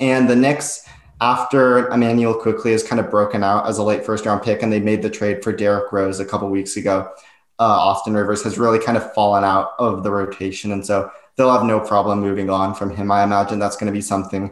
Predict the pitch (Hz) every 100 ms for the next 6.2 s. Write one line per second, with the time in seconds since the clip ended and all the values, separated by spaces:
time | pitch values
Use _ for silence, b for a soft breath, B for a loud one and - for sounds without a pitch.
0 | b b b - 113 110 104 101 - 104
1 | 101 - 104 101 101 101 - 110 107 117
2 | 117 113 113 110 104 107 127 113 117 107
3 | 120 135 - 123 127 113 104 107 - 76
4 | 104 _ 95 95 - b b b 123 113
5 | 120 113 110 117 107 107 113 107 107 107
6 | 104 107